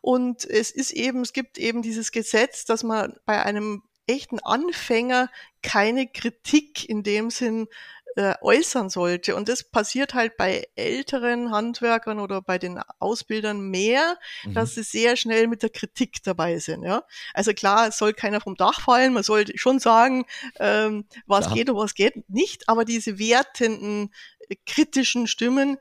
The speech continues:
Speaker 1: die machen oft gerade am Anfang die Lernfreude zunichte und da gelingt's den, den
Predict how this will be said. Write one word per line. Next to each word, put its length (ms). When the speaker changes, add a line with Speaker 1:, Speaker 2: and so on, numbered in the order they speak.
Speaker 1:
die 440
machen 280
oft 300
gerade 220
am 120
Anfang 640
die 160
Lernfreude 640
zunichte 640
und 240
da 160
gelingt's 600
den, 380
den 440